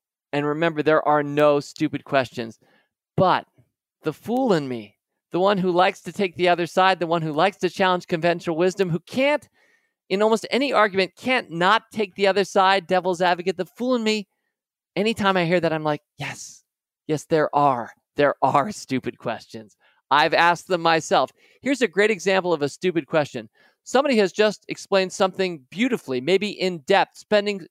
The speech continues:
a good amount of time, not too much time, speaking to a group, and then I raise my hand and I ask something that had been answered one minute before by that person. Why? Because my attention wandered.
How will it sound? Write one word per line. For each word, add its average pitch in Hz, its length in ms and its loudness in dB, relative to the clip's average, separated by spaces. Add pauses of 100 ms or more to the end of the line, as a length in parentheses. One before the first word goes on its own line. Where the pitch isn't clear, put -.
(120)
a 214 80 -2
good 311 200 0
amount 202 220 0
of 185 80 -2
time, 196 260 0
not 220 220 0
too 214 100 -8
much 196 220 -6
time, 175 260 0 (240)
speaking 240 420 -6
to 208 100 4
a 180 60 2
group, 156 380 -2 (360)
and 160 160 0
then 180 160 0
I 190 140 4
raise 220 280 2
my 185 160 2
hand 160 440 -2 (200)
and 165 140 -2
I 175 200 2
ask 185 380 0
something 156 580 -2
that 156 160 0
had 160 200 0
been 156 260 -4
answered 147 640 -2 (360)
one 180 480 0
minute 185 300 0
before 135 580 -2
by 127 180 0
that 127 220 -2
person. 117 320 -16 (840)
Why? 165 380 4
Because 175 420 0 (420)
my 151 260 2
attention 165 500 -2
wandered. 139 380 0